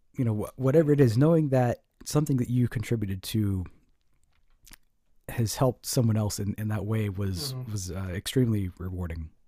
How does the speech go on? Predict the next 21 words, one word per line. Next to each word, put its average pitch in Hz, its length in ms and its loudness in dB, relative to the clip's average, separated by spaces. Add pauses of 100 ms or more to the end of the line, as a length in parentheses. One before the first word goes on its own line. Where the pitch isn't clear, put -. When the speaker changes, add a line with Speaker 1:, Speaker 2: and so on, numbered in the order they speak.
Speaker 2:
Yeah. 135 200 -10 (440)
I 190 80 0
mean, 180 480 4 (540)
like, 175 220 -2
the 165 100 -4
example 175 500 4
that 143 160 2
I 175 140 6
can 170 160 -4
give 135 400 -4
right 156 240 -6
now 165 240 0
is 127 280 -8
I 151 140 4
use 175 340 6
it 160 120 -6
to 151 80 2
help 156 200 0
me 156 120 -2
with, 143 560 2
um, 123 400 -4